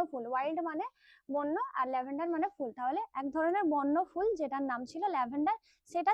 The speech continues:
ছাড়াই ওখানে কিছু জন্মাতো না। তাহলে গ্রিউ মানে কি জন্মানো, ঠিক আছে। I was crossing this country, আমি অতিক্রম করছিলাম এই দেশটা। ক্রসিং মানে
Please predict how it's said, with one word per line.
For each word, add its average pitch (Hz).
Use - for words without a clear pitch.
ছাড়াই 370
ওখানে 311
কিছু 320
জন্মাতো 262
না। -
তাহলে 269
গ্রিউ 320
মানে 294
কি 427
জন্মানো, 240
ঠিক 359
আছে। 320
I 494
was 480
crossing 370
this 466
country, 311
আমি 440
অতিক্রম 320
করছিলাম 339
এই 480
দেশটা। 302
ক্রসিং 330
মানে 311